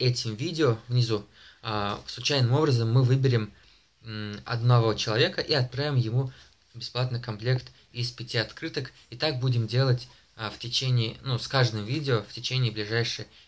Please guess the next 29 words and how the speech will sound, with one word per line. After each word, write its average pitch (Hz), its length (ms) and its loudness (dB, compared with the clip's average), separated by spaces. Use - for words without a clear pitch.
недели. 113 420 -4
Все 139 180 -6
с - 80 -6
Божьей 117 300 2
помощью. 147 480 0
Не 113 60 0
забываем, 117 580 2
что - 580 -2
еще 120 280 -2
чуть-чуть 156 600 -6
Великий 117 360 -2
пост - 280 -4
пройдет, 131 540 0
и 113 100 -6
мы, 127 220 0
возможно, 117 500 2
будем 120 420 0
переживать, 120 480 2
что - 220 -6
вот, 156 420 0
не 110 120 -6
успели, 147 500 -6
не 110 120 -2
подумали, 127 680 0
не 120 120 0
попостились 123 640 -4
нормально. 120 520 4
Хотя 151 360 -6
бы 127 180 2